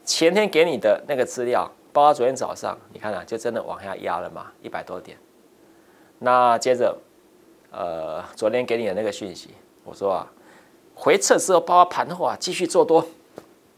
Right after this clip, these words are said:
所以呢，我们多单就在这一次的回撤过程再顺势做，啊，即使昨天晚上这个美股大跌，我们还是一样是获利，多单继续赚。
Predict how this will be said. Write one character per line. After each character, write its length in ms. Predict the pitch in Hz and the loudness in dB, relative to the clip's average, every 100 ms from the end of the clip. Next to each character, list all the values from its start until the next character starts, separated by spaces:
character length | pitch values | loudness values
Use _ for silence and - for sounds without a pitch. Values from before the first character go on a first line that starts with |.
| _ _ - - _ - | _ _ -20 -20 _ -4
所 160 | 127 | 0
以 60 | 131 | 2
呢， 80 | 92 87 - | 0 -6 -12
我 80 | 92 | -8
们 120 | 101 | -4
多 160 | 120 120 | -2 0
单 240 | 110 113 - - | 0 -2 -6 2
就 120 | 160 | 4
在 100 | 165 | 4
这 160 | 170 | 4
一 60 | 165 | 2
次 100 | 160 | 4
的 140 | 143 - | 2 2
回 180 | 123 | 0
撤 160 | 123 123 | 0 -2
过 180 | - 107 | 0 -4
程 160 | - - _ _ | -4 -18 _ _
再 120 | 120 | -10
顺 220 | 107 123 101 | -8 -8 -10
势 140 | 110 | -14
做， 260 | - 95 - _ _ _ _ _ _ _ _ | -16 -18 -20 _ _ _ _ _ _ _ _
啊， 280 | 113 127 - _ _ _ _ _ _ - - _ _ _ | -2 -2 -4 _ _ _ _ _ _ -20 -20 _ _ _
即 180 | 139 190 | 0 2
使 220 | 202 135 | 2 2
昨 160 | 143 156 | 4 6
天 100 | 165 | 8
晚 140 | 123 | 6
上 140 | 151 | 6
这 100 | 147 | 2
个 240 | - 131 123 | 2 4 4
美 220 | 117 139 | 2 0
股 200 | - 90 - _ _ | -2 -10 -12 _ _
大 220 | 143 107 - | 2 2 0
跌， 160 | - - _ _ _ _ | -12 -16 _ _ _ _
我 80 | 95 | -8
们 140 | 104 | -6
还 160 | 101 104 | -6 -8
是 160 | 123 | -8
一 60 | 107 | -8
样 120 | 107 - | -10 -10
是 100 | - | -10
获 260 | - 113 | -2 -2
利， 140 | 107 - _ _ _ _ _ _ | -2 -10 _ _ _ _ _ _
多 200 | 143 147 | 2 2
单 200 | 151 139 | 2 0
继 140 | 135 135 | 0 -6
续 160 | 143 | -8
赚。 220 | - 120 | -8 -10